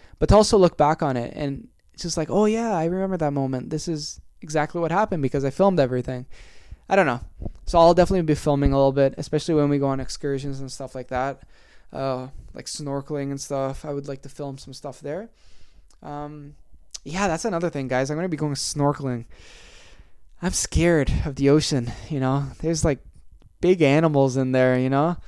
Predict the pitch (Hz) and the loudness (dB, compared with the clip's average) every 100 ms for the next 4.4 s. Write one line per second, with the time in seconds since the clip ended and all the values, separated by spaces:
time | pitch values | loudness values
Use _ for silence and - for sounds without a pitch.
0 | - - - - - 190 - 226 165 180 | -20 -20 -20 -20 -12 -6 -2 0 2 2
1 | - - 190 165 185 180 - 165 156 151 | 2 0 4 6 6 2 -2 -2 -2 -2
2 | 143 139 127 123 - - - - 160 165 | -2 -2 -4 -10 -16 -14 -4 4 4 4
3 | - 170 175 170 156 139 - 151 160 - | 4 4 4 0 -2 -6 -4 -4 -4 -6
4 | 165 170 156 - | -6 -6 -6 -14